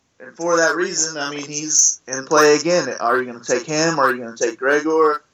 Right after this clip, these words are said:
Are you gonna somehow try and take both? Um, it's gonna be interesting to see where people go on this. I'm interested in both guys. Um, it's gonna be hard to, you know, fade both of them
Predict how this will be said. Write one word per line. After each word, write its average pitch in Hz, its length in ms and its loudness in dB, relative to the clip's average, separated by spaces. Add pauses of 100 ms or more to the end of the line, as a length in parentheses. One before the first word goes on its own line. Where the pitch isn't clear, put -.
(540)
Are 123 120 -4
you 123 60 -6
gonna 120 160 -12
somehow 127 440 0
try 123 180 0
and 123 80 -10
take 113 240 -4
both? 165 580 6
Um, 131 440 0
it's 131 180 -12
gonna 170 140 -10
be 156 160 -4
interesting 135 540 -10
to 113 60 -20
see 135 180 -12
where 131 260 -2
people 135 260 -10
go 131 240 2
on 127 160 0
this. 117 360 -4
I'm 139 200 -2
interested 127 540 -2
in 120 180 -10
both 135 400 -2
guys. 131 600 4 (460)
Um, 120 760 2 (580)
it's 151 180 -12
gonna 170 200 -2
be 139 120 -4
hard 139 400 4
to, 131 100 -6
you 131 100 -10
know, 120 140 -8
fade 165 380 2
both 131 240 -2
of 131 140 -6
them 120 360 -10